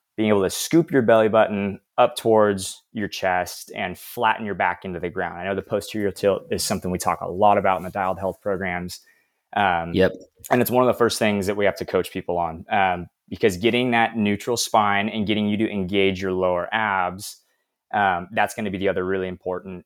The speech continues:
Speaker 1: thing, um, to kinda counteract that pull to your pelvis. And then same thing with, um, more like hip, hip thrust,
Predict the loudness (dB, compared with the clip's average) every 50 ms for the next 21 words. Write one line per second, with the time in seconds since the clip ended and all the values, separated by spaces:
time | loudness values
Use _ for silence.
0 | _ _ -20 -12 -10 -10 -10 -10 -14 -20 -20 _ _ _ _ _ -12 -10 -10 -10
1 | -10 -12 -16 -20 -20 _ _ _ _ _ _ -20 -20 _ _ _ _ -8 -8 -4
2 | -2 0 0 0 -2 -6 -10 -8 -4 -4 -2 -2 -2 -2 -2 -2 -2 -2 -4 -4
3 | -4 -4 _ -6 -2 0 0 2 0 -2 -4 -6 -10 -10 -10 -6 -2 0 0 0
4 | -2 -4 -8 -8 -8 -8 -6 -6 -6 -4 -4 -2 -2 -2 0 -2 -2 0 0 2
5 | 4 4 4 2 0 -6 -14 -10 -6 -4 -2 -2 -2 -2 -4 -6 -8 -12 -14 -16
6 | _ _ _ _ _ _ _ _ _ _ _ _ _ _ _ _ _ _ _ _
7 | _ _ _ _ _ -4 -2 -2 0 2 0 0 0 -4 -12 _ _ _ _ -4
8 | -2 -2 -2 -4 _ _ -4 -2 -2 -2 0 0 -2 0 0 -2 -8 -10 _